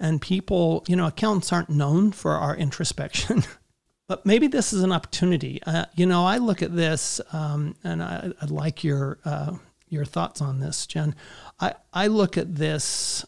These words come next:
I, I look at crises as, yes, we have to be careful. Yes, we need to pay attention. Yes, we need to do the right things. At the same time, what is the opportunity here?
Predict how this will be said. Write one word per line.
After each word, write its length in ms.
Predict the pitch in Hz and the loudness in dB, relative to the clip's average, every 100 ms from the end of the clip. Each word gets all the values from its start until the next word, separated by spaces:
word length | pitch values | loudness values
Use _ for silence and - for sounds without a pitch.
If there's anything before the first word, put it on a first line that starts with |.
| _ | _
I, 120 | 208 - | -8 0
I 60 | 226 | 2
look 200 | 262 220 | 2 0
at 80 | 180 | -4
crises 800 | - 165 156 - 165 147 131 - - | -4 -2 0 0 0 0 -2 -4 -4
as, 640 | 156 151 151 156 - - - _ _ - - _ _ | -4 -2 -2 -2 -4 -6 -12 _ _ -20 -20 _ _
yes, 460 | 180 160 170 - - | -4 0 2 0 0
we 160 | 160 | 2
have 220 | 147 151 - | 4 2 -2
to 80 | |
be 120 | 151 139 | -4 -4
careful. 480 | - 156 135 165 | -2 -2 -2 -2
Yes, 540 | 139 139 151 135 - - | -2 0 -2 -2 -2 -2
we 180 | 147 151 | 0 2
need 200 | 147 143 | 2 0
to 80 | |
pay 140 | - 151 | -2 -2
attention. 540 | - 143 - 151 139 147 | -2 -4 -2 -4 -2 -2
Yes, 320 | 151 135 - | -2 -2 0
we 100 | 147 | 2
need 220 | 139 131 | 2 -2
to 120 | - | -4
do 120 | 147 139 | -2 -2
the 120 | 147 | -2
right 180 | 135 - | -4 -2
things. 380 | 170 160 139 - - - - - | 0 0 -2 -8 -18 -20 -12 -6
At 120 | 170 | -4
the 60 | 147 | -2
same 280 | 165 156 | 0 2
time, 540 | - - 269 170 156 151 _ _ _ _ _ _ - - | 0 -2 -2 0 0 -2 _ _ _ _ _ _ -20 -8
what 400 | 180 160 208 - | -4 0 0 0
is 220 | - 175 - | 0 0 0
the 120 | 170 | 0
opportunity 680 | 165 156 - 160 165 147 131 | 0 -4 -4 0 0 0 -4
here? 400 | - 143 127 | -6 -6 -6